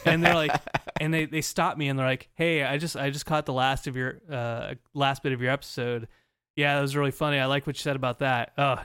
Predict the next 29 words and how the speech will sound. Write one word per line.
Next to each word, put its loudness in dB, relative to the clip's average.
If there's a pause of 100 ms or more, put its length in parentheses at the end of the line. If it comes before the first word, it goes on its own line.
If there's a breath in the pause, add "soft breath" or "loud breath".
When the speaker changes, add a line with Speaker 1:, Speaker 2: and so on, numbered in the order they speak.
Speaker 1:
Travis, -2
he's -2
funny 0
too." -4 (240 soft breath)
You -2
know, 0
and 0
they're 0
like, -2 (580)
"This -2
is, -6
this -4
is -4
so 0
weird." 0
Like, 0
they 4
don't 0
know 2
me 0
for -2
work 0
anymore. -2
They -2
know 0
me 0
for -2 (140)
Speaker 2:
<laughs> 2
Speaker 1:
podcasting. 0